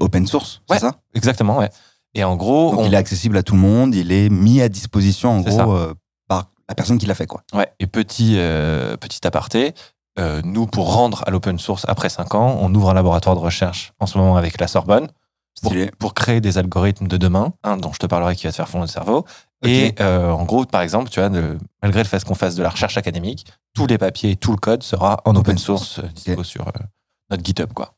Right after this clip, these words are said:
Speaker 1: Ok, trop bien.
Speaker 2: Donc voilà, donc on trouve ce code open source, enfin on trouve, Hugo trouve ce code open source et en gros, il prend ce qu'on appelle un modèle préentraîné, c'est-à-dire qu'il y a quelqu'un qui a déjà fait l'entraînement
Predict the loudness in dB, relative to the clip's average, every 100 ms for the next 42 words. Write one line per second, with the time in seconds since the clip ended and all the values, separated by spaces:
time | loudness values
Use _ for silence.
0 | _ -6 -6 -6 -4 -2 -2 -4 -10 _
1 | _ 2 4 4 4 2 -2 -2 0 2
2 | 2 2 2 2 2 0 -2 -2 -4 -6
3 | -12 -4 -2 -2 -6 -10 0 2 4 2
4 | 0 0 0 0 -2 -2 -4 -4 -4 -4
5 | -8 -6 -2 0 2 2 2 2 0 0
6 | 0 0 -2 -2 -2 -2 -2 0 2 2
7 | 2 0 -2 -2 -2 -2 -2 -4 -2 -2
8 | 0 0 0 -2 -2 0 0 0 0 2
9 | 0